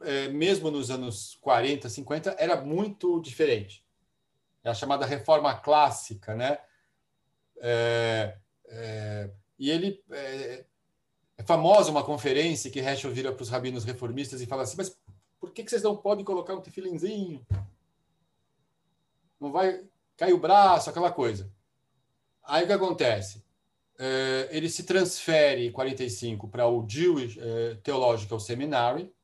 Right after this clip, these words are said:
onde ele é professor até o falecimento dele. O Jewish Theological Seminary é o,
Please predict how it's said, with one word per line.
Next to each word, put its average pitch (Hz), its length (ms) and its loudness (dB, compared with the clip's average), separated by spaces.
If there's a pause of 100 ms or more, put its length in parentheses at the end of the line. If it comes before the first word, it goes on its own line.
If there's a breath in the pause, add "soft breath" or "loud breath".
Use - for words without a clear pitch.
(1080)
onde 156 180 -2
ele 180 100 4
é 180 80 2
professor 175 600 0
até 147 640 0 (260)
o - 80 -20
falecimento 117 640 -4
dele. 165 400 -4 (1200)
O 120 80 -12
Jewish 151 260 -2
Theological 127 520 0
Seminary 110 680 -2
é 117 100 -4
o, 113 200 -6